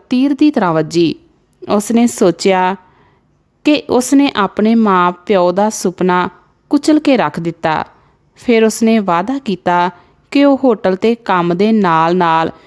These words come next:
ਪੈਸੇ ਬਚਾ ਕੇ ਪੜ੍ਹਾਈ ਕਰੇਗਾ। ਉਸ ਦੇ ਦਿਲ ਵਿੱਚ ਨਵੀਂ ਉਮੀਦ ਉੱਠੀ। ਉਸ ਨੇ ਸੋਚਿਆ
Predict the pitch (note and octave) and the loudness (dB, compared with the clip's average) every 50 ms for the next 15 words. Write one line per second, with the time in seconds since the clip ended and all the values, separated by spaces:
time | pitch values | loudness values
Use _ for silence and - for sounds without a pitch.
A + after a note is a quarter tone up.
0 | _ _ _ _ _ - B3 B3 B3+ C4 - D#4 D4+ D4 D4 C4+ - A3+ F#3 E3+ | _ _ _ _ _ -2 0 0 0 0 0 0 0 0 0 -2 0 0 0 0
1 | E3+ - - G3+ G#3 G3+ _ - A#3+ A#3+ A3+ F#3+ F3 - F3+ E3 D#3 D3+ D#3 E3 | -2 -2 -4 -4 -4 -4 _ -2 0 2 2 0 0 -2 -2 0 0 0 0 0
2 | D#3+ D#3 - - - _ _ _ _ _ _ _ _ _ G#3 G#3+ A3 G#3 G#3 G#3 | -2 -2 -4 -8 -12 _ _ _ _ _ _ _ _ _ -2 -2 -2 0 0 0
3 | A#3 A#3 A3 F#3+ G3 F#3 F3+ F3+ F#3+ G3 - - G#3+ G3 F3+ F3 F#3 F#3+ G3 - | 0 0 2 2 2 2 2 2 0 0 0 0 0 2 2 2 2 2 0 0
4 | _ - A3 A3 A3 A3+ A#3+ C4+ C#4 B3+ G3 - - - F3+ E3+ - - - _ | _ 0 2 2 4 4 4 4 2 2 0 0 -4 -4 -2 -2 -4 -6 -10 _
5 | _ _ _ _ _ - G3 G3 - A3 A3+ A#3 A#3 - - A3 F#3 F3+ - - | _ _ _ _ _ -10 -10 -6 -4 -2 0 0 -2 0 0 0 0 0 0 -2
6 | G3+ F#3+ F#3 F#3+ F#3+ G3+ | -2 0 0 0 -2 -4